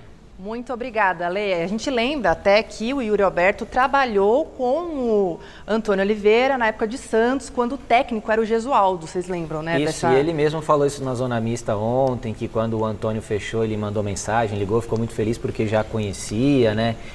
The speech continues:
Speaker 2: Então os dois já tinham um trabalho anterior aí e acho que vai ser bom pro Yuri.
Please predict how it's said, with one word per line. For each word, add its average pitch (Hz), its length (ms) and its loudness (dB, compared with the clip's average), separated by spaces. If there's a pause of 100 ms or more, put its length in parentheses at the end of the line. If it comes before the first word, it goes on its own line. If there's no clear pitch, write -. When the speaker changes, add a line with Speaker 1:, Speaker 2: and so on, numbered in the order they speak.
(100)
Speaker 2:
Então 107 120 0
os 101 80 0
dois 110 180 2
já 113 100 4
tinham 113 200 -2
um - 20 -2
trabalho 104 380 0
anterior 104 580 2
aí 127 420 2
e 415 60 4
acho 440 140 0
que - 60 -2
vai 370 100 2
ser 269 120 2
bom 285 200 2
pro 247 160 0
Yuri. 120 400 2